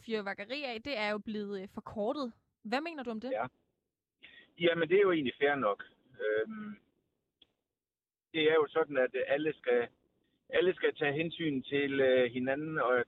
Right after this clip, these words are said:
Speaker 2: dem, der kan lide, øh, fyrværkeri, de skal selvfølgelig tage hensyn til dem, der ikke kan lide fyrværkeri.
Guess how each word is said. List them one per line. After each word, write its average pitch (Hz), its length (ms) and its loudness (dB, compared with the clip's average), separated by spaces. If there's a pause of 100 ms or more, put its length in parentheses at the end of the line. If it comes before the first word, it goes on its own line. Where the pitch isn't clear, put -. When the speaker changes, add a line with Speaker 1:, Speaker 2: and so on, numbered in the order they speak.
Speaker 2:
dem, 156 140 -2
der 143 80 0
kan 139 160 -6
lide, 156 260 -8
øh, 117 400 -8
fyrværkeri, 143 380 0
de 135 100 -10
skal - 180 -10
selvfølgelig 135 480 -6
tage 127 160 -4
hensyn 135 260 -8
til - 140 -8
dem, 135 180 2
der 127 80 2
ikke 139 140 -2
kan 127 120 -10
lide 131 280 -6
fyrværkeri. 127 400 2